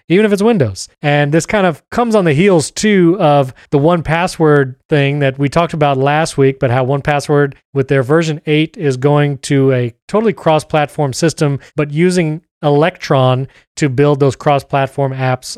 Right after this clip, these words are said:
on top of. We already mentioned them before, but the Accidental Tech Podcast in their most recent episode, they actually have an incredible segment talking about one password eight and going to Electron,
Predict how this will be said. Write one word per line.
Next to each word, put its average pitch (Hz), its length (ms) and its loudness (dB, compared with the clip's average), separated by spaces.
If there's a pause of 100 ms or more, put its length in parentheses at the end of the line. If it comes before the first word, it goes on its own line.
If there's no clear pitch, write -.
on 131 160 -6
top 151 360 -2
of. 113 260 -2 (300)
We 160 240 2
already 180 160 2
mentioned 160 280 -2
them 147 80 0
before, 147 400 2
but 131 240 0 (280)
the 165 80 0
Accidental 185 360 2
Tech 151 240 -2
Podcast 143 560 -2
in 147 60 -4
their 139 100 0
most 131 220 -2
recent 151 260 0
episode, 139 640 0 (240)
they 208 60 0
actually 226 180 2
have 175 120 2
an 147 40 -2
incredible 147 480 0
segment 131 480 -2
talking 175 380 -2
about 139 320 -2
one 156 240 0
password 180 400 0
eight 151 280 -2 (200)
and 135 240 -2
going 151 240 0
to 165 160 2
Electron, 135 640 0